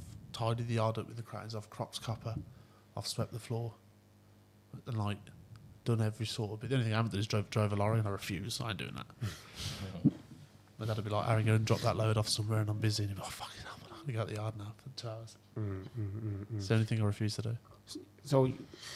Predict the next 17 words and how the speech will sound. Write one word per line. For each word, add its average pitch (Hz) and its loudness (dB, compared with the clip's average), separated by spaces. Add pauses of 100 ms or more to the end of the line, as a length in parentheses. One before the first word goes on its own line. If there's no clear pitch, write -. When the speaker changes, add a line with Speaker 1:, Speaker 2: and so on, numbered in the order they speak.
Speaker 4:
so 127 4
what 123 8
have 127 8
you 113 10
noticed 113 8
with, 110 2
uh, 107 6 (120)
your - -4
sister's - -2
kids 131 -6
then? 113 -2
'Cause 156 -4
you 107 0
were, 107 2 (240)
you - -8
were 127 -6
saying, 104 -2